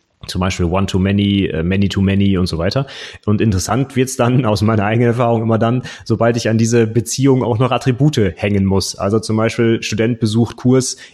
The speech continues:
äh, zu der und der Uhrzeit oder sowas. Würde man das dann in dem Entity Framework auch mit einer echten Klasse für diese Beziehung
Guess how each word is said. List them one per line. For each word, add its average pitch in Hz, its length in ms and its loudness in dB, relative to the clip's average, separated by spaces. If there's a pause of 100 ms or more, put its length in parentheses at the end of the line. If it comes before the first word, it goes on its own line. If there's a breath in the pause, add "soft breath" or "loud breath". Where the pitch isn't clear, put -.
(160)
äh, 117 240 2
zu - 160 0
der 117 160 2
und 117 120 2
der 117 100 4
Uhrzeit 101 520 2
oder 85 140 -4
sowas. 80 300 -4 (280 loud breath)
Würde 107 220 0
man 110 140 2
das 117 180 0
dann 117 240 0
in 107 380 -2
dem 98 120 -2
Entity 107 220 -4
Framework 110 280 0
auch 120 200 0
mit 113 260 -2 (100)
einer 107 240 -4
echten 104 360 -4
Klasse 147 640 0
für 127 240 0
diese 120 340 2
Beziehung 147 880 -2